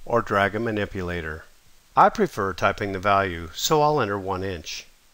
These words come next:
If you want to give it draft, type the tab key and then enter the angle.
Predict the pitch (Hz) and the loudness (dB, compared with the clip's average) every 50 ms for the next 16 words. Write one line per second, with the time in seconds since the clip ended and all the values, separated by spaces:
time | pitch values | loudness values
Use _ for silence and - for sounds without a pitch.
0 | _ _ - 131 120 - 127 131 127 143 156 175 196 202 175 127 120 110 113 120 | _ _ -8 -8 -6 -4 -4 -2 0 0 2 2 2 0 0 0 -2 0 -2 -2
1 | - - - 104 95 92 87 80 80 87 - - - - - - - 123 117 - | -4 -2 0 2 2 2 2 2 0 -2 -6 -10 -14 -12 -8 0 2 2 2 2
2 | - - 113 - - 131 123 120 113 - - - 87 85 85 80 - - _ _ | 0 -6 -6 0 4 4 6 6 4 2 -4 -10 -10 -10 -10 -12 -14 -16 _ _
3 | _ _ _ _ - - _ - - - 113 113 117 123 117 110 104 101 98 101 | _ _ _ _ -20 -20 _ -16 -12 -8 -6 -4 -4 -2 -2 -2 -2 -2 -2 -2
4 | 98 104 101 101 101 104 104 101 90 82 76 73 - | -4 -4 -4 -4 -4 -4 -4 -4 -6 -6 -8 -8 -12